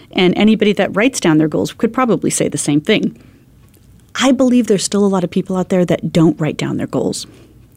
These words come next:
So I would encourage you to do that. However, this is actually where I want you to start. I want you to start with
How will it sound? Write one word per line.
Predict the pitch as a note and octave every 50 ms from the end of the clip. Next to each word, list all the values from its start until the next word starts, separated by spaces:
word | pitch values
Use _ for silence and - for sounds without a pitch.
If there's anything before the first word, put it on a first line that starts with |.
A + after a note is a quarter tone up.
| _ _ - - _ _ - - -
So | - G#3+ G3
I | F#3 F3 F3
would | E3+ E3+
encourage | E3+ D#3+ - - B3+ A3+ G3 D#3
you | - -
to | E3
do | D3+ F3 F3
that. | - - - - -
However, | - - G3 A3+ A3 - - - - - - - - - - -
this | - E3+ G3 D4 D4+ -
is | G#3 E3
actually | - - - - - F3+ E3+
where | D#3 D#3
I | D3+ D3
want | D#3 C#3+ - - -
you | -
to | -
start. | - - - F#3 - - - - - - - - - - - - - - - - -
I | - G3
want | A3+ C4 C4+ -
you | C#4
to | C4+
start | B3+ - - F#3+ E3 - - -
with | E3+ D#3+ -